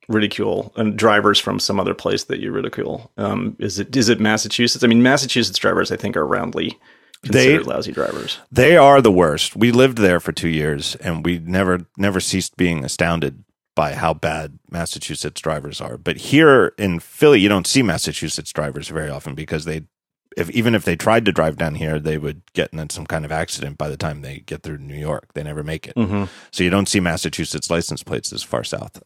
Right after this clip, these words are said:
Speaker 2: Um, uh, here, it's New Jersey drivers. New Jersey
Speaker 1: Okay.
Speaker 2: drivers are,
Speaker 1: That
Speaker 2: are the
Speaker 1: figures.
Speaker 2: worst. And it's, and
Speaker 1: Yeah.
Speaker 2: it's because, uh, New Jersey, uh,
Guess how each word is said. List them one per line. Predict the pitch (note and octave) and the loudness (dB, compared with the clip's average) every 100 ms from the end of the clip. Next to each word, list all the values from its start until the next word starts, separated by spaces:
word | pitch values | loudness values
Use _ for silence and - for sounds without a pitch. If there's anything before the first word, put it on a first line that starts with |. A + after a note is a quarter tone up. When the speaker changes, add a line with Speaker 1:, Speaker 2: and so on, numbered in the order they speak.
| - | -4
Speaker 2:
Um, | F2 D#2+ E2 - _ _ _ _ _ _ _ - - _ _ _ _ _ - | -2 -2 -8 -18 _ _ _ _ _ _ _ -20 -20 _ _ _ _ _ 0
uh, | G#2+ F2 | 4 4
here, | A2 E3 B2+ | 6 8 8
it's | F#2 F2+ G2 | 6 2 2
New | F2+ | 2
Jersey | F2 E2 D2+ | 2 0 -2
drivers. | - - - - - _ G#2 | -10 -12 -14 -18 -20 _ -2
New | G2+ | 2
Jersey | G2+ F2+ | 2 2
Speaker 1:
Okay. | G2+ | 0
Speaker 2:
drivers | E2 D2+ D#2+ - | -2 -4 -12 -10
are, | D#2+ D#2+ - | -8 -4 0
Speaker 1:
That | G2 - | 0 0
Speaker 2:
are | F2 | -2
the | D#2 | 0
Speaker 1:
figures. | C2+ | -4
Speaker 2:
worst. | C#2+ - | -10 -6
And | A2 G2+ | -2 0
it's, | G2+ - _ _ | 0 -2 _ _
and | G#2+ G2 F#2+ F2+ | 0 2 0 -2
Speaker 1:
Yeah. | A2 | 0
Speaker 2:
it's | G2+ F2+ - | 2 0 -4
because, | - F#2+ - B2+ C#3+ A2 F#2 F2+ F2 - - | -4 -4 0 6 8 8 6 4 0 -4 -2
uh, | F#2 F2+ E2+ E2 D2 | 2 4 4 2 -2
New | F#2 G2 F#2 | -2 0 0
Jersey, | - G2+ A2 A#2+ G2 F2+ F2 E2+ - - - - - _ - | 2 4 4 4 2 0 0 -2 -6 -20 -20 -20 -20 _ -4
uh, | F2+ D#2+ D#2+ D#2+ | -2 0 -2 -6